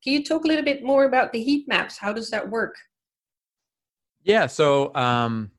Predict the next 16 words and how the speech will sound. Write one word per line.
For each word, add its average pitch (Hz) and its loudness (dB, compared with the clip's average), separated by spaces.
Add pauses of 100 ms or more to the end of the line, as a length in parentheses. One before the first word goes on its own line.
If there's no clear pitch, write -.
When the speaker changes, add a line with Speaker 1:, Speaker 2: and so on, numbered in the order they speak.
(880)
Speaker 2:
you 139 0
can, 120 -2
so 135 4
you 127 0
plot 147 -2
the 135 -6
locations 123 -2
of 120 -8
animals, 101 -4
and 110 -4
so 117 -2
that 117 0
is 113 -6
with 107 -4
that 107 0
interval, 110 -4